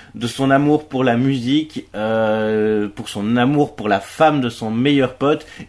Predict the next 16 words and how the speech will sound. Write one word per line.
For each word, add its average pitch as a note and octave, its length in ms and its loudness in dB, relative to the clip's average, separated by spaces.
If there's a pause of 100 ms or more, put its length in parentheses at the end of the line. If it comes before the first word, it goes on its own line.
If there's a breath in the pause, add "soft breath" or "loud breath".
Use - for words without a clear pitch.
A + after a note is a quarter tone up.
et F#3 280 2
aussi C#3+ 500 -2
de A2+ 160 0
ses D3 180 0
problèmes A#2+ 440 -2
de G#2+ 100 -2
drogue. D2+ 440 -8 (520 soft breath)
Alors, - 260 -18
ça - 260 -2
ressemble F3 440 0
à C3 60 4
la C3 140 6
vie D3 200 -2
de C3+ 140 2
pas E3 320 0
mal D#3 480 2